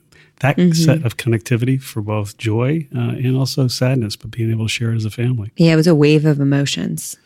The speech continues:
Speaker 1: It
Speaker 2: It was
Speaker 1: was
Speaker 2: a lot.
Speaker 1: big ups and it was
Speaker 2: Yeah.
Speaker 1: a painful goodbye.
Speaker 2: This, we're recording this right now on the Monday after Joe's thirtieth birthday, which if you follow my Instagram stories, it was wild one.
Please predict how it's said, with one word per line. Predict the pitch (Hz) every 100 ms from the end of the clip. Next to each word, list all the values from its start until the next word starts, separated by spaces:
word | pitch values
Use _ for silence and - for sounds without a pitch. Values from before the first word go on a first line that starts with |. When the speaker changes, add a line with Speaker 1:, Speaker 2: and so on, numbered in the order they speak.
| _ _ 131
Speaker 1:
It |
Speaker 2:
It | 113
was | 113 107
Speaker 1:
was | 139
Speaker 2:
a | 139
lot. | 139 139 - _
Speaker 1:
big | 139 139 147
ups | 165 - -
and | 117 107 110 110
it | 156 156
was | 104
Speaker 2:
Yeah. | 110
Speaker 1:
a | 95 - -
painful | 120 123 - 131
goodbye. | 120 110 95 90
Speaker 2:
This, | 160 165 -
we're | 156 160
recording | 151 - 160 151
this | 147 -
right | 147
now | 143
on | 139
the | 139
Monday | 139 139 139 135
after | - 131 131 - 139 139 139 - -
Joe's | 147 143
thirtieth | - 135 156 -
birthday, | 139 - 156
which | 147 - - - - -
if | -
you | 147
follow | 135 135
my | 139
Instagram | 147 139 - 156
stories, | - 160 151 147 - - - - -
it | -
was | - 139 - - - - _ _ _ _ _ _ _ -
wild | 147 131 139 - -
one. | - - 165 165